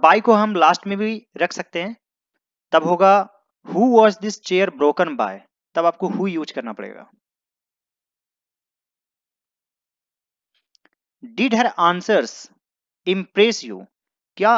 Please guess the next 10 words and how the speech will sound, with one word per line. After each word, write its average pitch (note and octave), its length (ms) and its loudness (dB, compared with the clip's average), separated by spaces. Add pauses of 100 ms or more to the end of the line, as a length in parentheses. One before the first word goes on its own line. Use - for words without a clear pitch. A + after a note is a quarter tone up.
(140)
उसके E3+ 280 -8
उत्तर F#3 360 -4
तुम्हें G3 260 -10
इम्प्रेस F3+ 440 -6
किया? F3 320 -4 (600)
तो C#3+ 60 -8
did A#3 280 -6
her A#3 200 -2 (100)
answers, F3+ 500 -2 (100)
यहाँ F3 140 -4